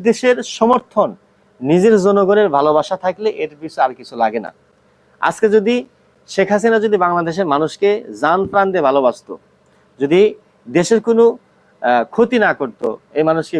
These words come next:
গুম, হত্যা এগুলো যদি না করতো, তার ক্ষমতা যেত না। কিন্তু যখন তার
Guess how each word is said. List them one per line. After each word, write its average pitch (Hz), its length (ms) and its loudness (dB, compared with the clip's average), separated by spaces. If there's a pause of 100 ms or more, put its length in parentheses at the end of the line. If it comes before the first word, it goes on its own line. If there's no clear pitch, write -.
(100)
গুম, 156 240 2
হত্যা 147 240 -4
এগুলো 151 200 2
যদি 143 180 -6
না 147 160 0
করতো, 120 320 -8 (640)
তার 175 100 -6
ক্ষমতা 170 360 -4
যেত 127 240 -6
না। - 100 -18 (540)
কিন্তু 156 160 -2
যখন 170 320 -2
তার 190 140 -2